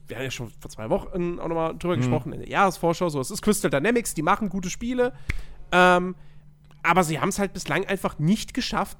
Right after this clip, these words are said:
Speaker 1: dieses Konzept einem richtig schmackhaft zu machen.
Speaker 2: Mhm.
Speaker 1: Von wegen, ja, du hast diese Story-Kampagne, die kannst du auch nur alleine spielen, aber es ist eigentlich ein Service-Game und dann hast du diese Koop-Mission und da hast du dann auch Looten und Leveln. Ja, aber in der Story-Kampagne ist das dann irgendwie nicht so und die ist dann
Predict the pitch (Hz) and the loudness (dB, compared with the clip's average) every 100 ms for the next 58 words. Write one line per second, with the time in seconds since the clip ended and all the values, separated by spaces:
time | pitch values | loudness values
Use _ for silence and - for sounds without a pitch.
0 | - 156 160 - - 190 - - - 156 | -6 -4 -2 -4 -6 -4 -4 -4 -2 0
1 | 135 190 - 240 - - - 240 254 262 | 0 -4 -4 -6 -8 -14 -10 -4 -2 -4
2 | - - - - 151 156 - - - 160 | -4 -8 -6 -2 -2 -2 -6 -10 0 2
3 | 143 147 151 143 - - 165 180 196 185 | 4 2 0 -4 -8 0 6 6 6 0
4 | 139 - 151 165 254 302 294 294 311 269 | -2 -2 -4 -2 -2 -4 -6 -2 0 0
5 | 185 175 226 - 165 - 123 117 202 294 | -4 -4 -4 -4 -4 -4 -6 -2 -2 -4
6 | - 269 339 381 - 311 190 190 208 196 | -2 -2 -2 -4 -6 2 4 6 4 -2
7 | 196 - 156 - 147 311 - 277 339 247 | -2 -4 -10 -2 2 2 2 0 0 0
8 | 175 - 147 120 120 151 214 - 311 - | -2 -6 -8 -10 -2 0 0 -2 -6 0
9 | 330 262 165 147 160 160 147 - - - | 0 -2 -8 -8 -8 -8 -8 -8 -12 -4
10 | 139 226 302 160 - 131 269 415 - - | 0 0 2 0 0 -2 0 -2 -6 -20
11 | - - - - - - - 208 208 202 | -20 -20 -20 -20 -20 -20 0 6 8 6
12 | 190 175 202 202 190 196 196 196 180 170 | 4 4 4 4 2 2 0 -2 -2 0
13 | 160 147 123 127 214 - 349 392 - - | 0 0 -2 2 2 6 10 10 8 -4
14 | - 185 190 190 196 170 | 2 2 4 2 4 2